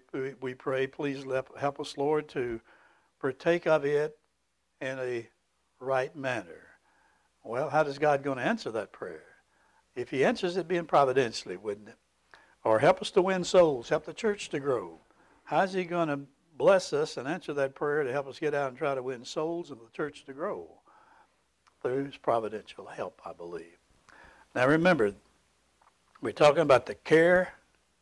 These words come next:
and the superintendence that God has over the righteous. I sure don't want to mislead in that.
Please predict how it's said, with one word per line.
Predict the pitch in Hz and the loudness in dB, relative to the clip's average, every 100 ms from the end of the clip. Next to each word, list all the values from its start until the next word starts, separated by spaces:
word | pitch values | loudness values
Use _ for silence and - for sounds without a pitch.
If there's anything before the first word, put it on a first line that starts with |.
| _ _ _ | _ _ _
and | 113 117 | -4 -4
the | 110 104 - _ _ _ _ - | -4 -8 -10 _ _ _ _ -4
superintendence | - 175 208 - 175 131 107 104 - | 0 2 2 4 4 4 -2 -4 -6
that | 104 - | -6 -2
God | 131 156 170 170 | 4 6 8 8
has | 165 - 147 143 139 139 135 - _ 139 | 4 0 0 0 -2 -4 -8 -18 _ 0
over | 135 127 127 123 _ - | 0 -2 -8 -10 _ -10
the | 120 | -8
righteous. | 113 123 107 - - - - - _ - _ _ | 0 0 0 -6 -18 -18 -20 -20 _ -20 _ _
I | - | -14
sure | - - 160 | -8 -4 -2
don't | 151 143 139 | 0 0 0
want | 131 127 | -2 -2
to | - 120 117 | -4 -2 -4
mislead | 117 139 135 143 135 135 | -4 -4 -4 -4 -4 -2
in | 135 127 | -4 -4
that. | 123 95 87 | -4 -4 -10